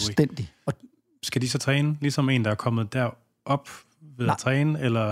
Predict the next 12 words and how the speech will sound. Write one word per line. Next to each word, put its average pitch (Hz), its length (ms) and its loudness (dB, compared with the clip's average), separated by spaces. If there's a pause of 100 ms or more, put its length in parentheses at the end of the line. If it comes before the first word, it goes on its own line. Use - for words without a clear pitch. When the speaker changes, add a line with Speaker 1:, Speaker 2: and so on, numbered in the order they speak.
Speaker 2:
altså 110 320 -4 (520)
Speaker 1:
Det 175 100 8
er 170 40 8
jo 160 100 8
der, 160 340 6 (220)
at - 260 2 (240)
sådan 147 220 6
en 131 280 8
god 151 260 2 (140)
rådgivning, 110 680 4
at 143 80 6
man 127 260 6